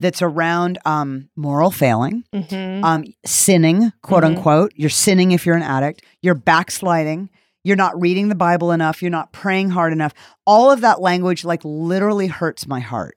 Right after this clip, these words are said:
Speaker 2: Right.
Speaker 1: And it's what drives me every day to, uh, create a bridge, you know, a marriage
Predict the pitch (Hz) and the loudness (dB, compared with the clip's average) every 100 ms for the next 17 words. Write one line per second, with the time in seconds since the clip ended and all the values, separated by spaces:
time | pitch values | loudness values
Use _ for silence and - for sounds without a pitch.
0 | - 202 190 170 180 175 180 208 - 220 | -4 0 0 0 -2 -2 0 -2 0 -2
1 | 220 170 160 165 185 185 165 156 147 147 | -2 0 2 4 2 -2 -6 -4 -4 0
2 | 160 151 208 226 160 143 - - _ - | -2 2 4 4 4 0 -6 -20 _ -10
3 | - 180 165 165 160 - _ _ _ _ | 0 2 4 2 -2 -8 _ _ _ _
4 | _ _ _ _ _ _ 180 170 - 175 | _ _ _ _ _ _ -8 -8 -4 -4
5 | - 220 233 254 156 180 139 - - - | -2 0 2 0 0 0 0 -6 -12 -14
6 | _ 170 156 - 156 151 151 131 - | _ 0 0 -2 -4 -2 -2 -4 -8